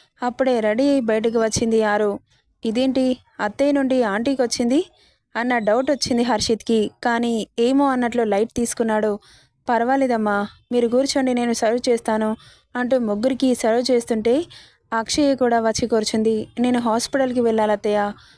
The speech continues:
నాకు పెట్టండి, ఇప్పటికే టూ డేస్ లీవ్ పెట్టాను" అంటూ ఆరు పక్కన కూర్చుంది.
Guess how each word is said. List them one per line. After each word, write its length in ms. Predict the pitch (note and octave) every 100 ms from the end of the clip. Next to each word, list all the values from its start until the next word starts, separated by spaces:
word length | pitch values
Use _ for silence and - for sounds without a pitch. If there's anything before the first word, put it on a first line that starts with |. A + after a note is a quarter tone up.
| _ A#3
నాకు 280 | A#3+ B3+ C#4+
పెట్టండి, 480 | C4 A#3 A#3 A#3 A3+ - _ _ _ B3
ఇప్పటికే 420 | A#3 C4 C4 C4+
టూ 160 | A#3 A#3
డేస్ 260 | A3+ A#3+ -
లీవ్ 180 | B3 C4+
పెట్టాను" 400 | B3+ G#3+ G#3+ G#3+ G#3+
అంటూ 260 | G#3+ A#3+ D4 F4 -
ఆరు 200 | A3+ A3+ A3+
పక్కన 340 | A3+ G#3+ C4
కూర్చుంది. 480 | B3 A#3 - A3